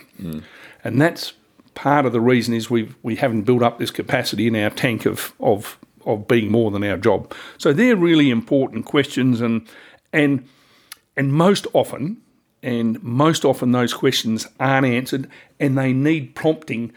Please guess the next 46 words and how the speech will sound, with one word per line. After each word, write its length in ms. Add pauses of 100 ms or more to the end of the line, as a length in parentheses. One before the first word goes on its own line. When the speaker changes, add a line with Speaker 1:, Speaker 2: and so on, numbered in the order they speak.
(180)
Speaker 2:
by 160
the 120
younger 280
generation. 640
That's 220
the 140
Speaker 1:
<laughs> 20
Speaker 2:
irony 420
of 160
this. 220
"Hey, 220
hey, 180
Mum 180
and 80
Dad, 200
what 120
are 40
you 100
doing?" 320
Or, 100
"Hey, 340 (440)
w-, 260
what 160
stage 400
you're 180
at? 180
W-, 200 (120)
what 200
are 40
we 120
looking 300
at?" 120 (1040)
But 200
those 260
questions 540
have 260
to 80
be 180
answered 440
between 400
the 80
husband 400
and 120
the 60
wife 420
before 720